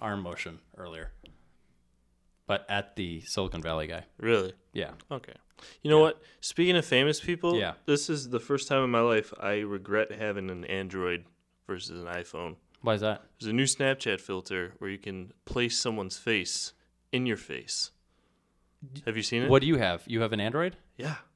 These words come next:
Speaker 1: I have an Android too, and I have that feature.
Speaker 2: I have an S six.
Speaker 1: I have an S, I have a four. I have two versions
Speaker 2: Yeah.
Speaker 1: fewer than you, and I have that feature.
Speaker 2: The
Speaker 1: So you
Speaker 2: picture quality's terrible.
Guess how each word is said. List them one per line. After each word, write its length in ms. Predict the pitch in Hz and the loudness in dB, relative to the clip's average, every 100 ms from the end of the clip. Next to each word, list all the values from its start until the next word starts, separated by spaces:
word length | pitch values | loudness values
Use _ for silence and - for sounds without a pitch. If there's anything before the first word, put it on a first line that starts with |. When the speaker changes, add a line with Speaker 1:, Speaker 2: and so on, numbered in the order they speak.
| _ _ | _ _
Speaker 1:
I 100 | - | 4
have 100 | 147 | 4
an 60 | 165 | 4
Android 260 | 151 131 - | 4 2 2
too, 180 | 156 | 2
and 140 | 120 104 | 4 2
I 60 | |
have 200 | 98 113 | 2 2
that 220 | 107 98 - | 2 -2 -2
feature. 380 | 143 - - - | -6 -6 -10 -10
Speaker 2:
I 60 | |
have 100 | 123 | -4
an 100 | 127 | -2
S 140 | 120 117 | 0 0
six. 580 | - 147 131 - - - _ _ - | 0 2 0 -2 -6 -8 _ _ 0
Speaker 1:
I 60 | |
have 80 | 127 | 0
an 60 | 131 | 2
S, 260 | 127 - - 123 | -4 -6 -6 -4
I 60 | |
have 100 | 139 | -2
a 60 | 135 | -4
four. 400 | - 160 90 - | 0 2 2 -2
I 40 | 113 | -6
have 120 | 110 | -4
two 220 | - 180 | -2 2
versions 340 | 165 139 123 | 2 0 -2
Speaker 2:
Yeah. 280 | 151 170 127 | 0 2 2
Speaker 1:
fewer 200 | 180 196 | 6 6
than 140 | 185 165 | 6 6
you, 160 | 151 | 6
and 80 | 127 | 6
I 120 | 127 | 6
have 180 | 135 127 | 6 6
that 120 | 113 | 4
feature. 220 | 131 120 85 | 4 0 0
Speaker 2:
The 40 | |
Speaker 1:
So 60 | 147 | 2
you 140 | 151 190 | 4 6
Speaker 2:
picture 180 | 254 | 4
quality's 520 | 233 208 208 208 202 202 | 4 8 8 8 4 0
terrible. 640 | 208 226 269 151 85 | 2 4 4 0 -6